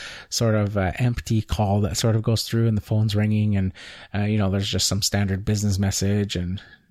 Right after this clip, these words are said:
you know, nobody ever gets back to them. Sort of gives them a timeline. They can sort of imagine in their head that,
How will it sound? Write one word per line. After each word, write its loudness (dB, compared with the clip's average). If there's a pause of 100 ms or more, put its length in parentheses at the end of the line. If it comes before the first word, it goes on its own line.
(100)
you 0
know, 2
nobody 2
ever 0
gets -4
back -4
to -2
them. 0 (220)
Sort 0
of 0
gives 2
them 2
a 0
timeline. 0
They 0
can -4
sort 0
of -2
imagine 0
in 0
their 0
head 0
that, -2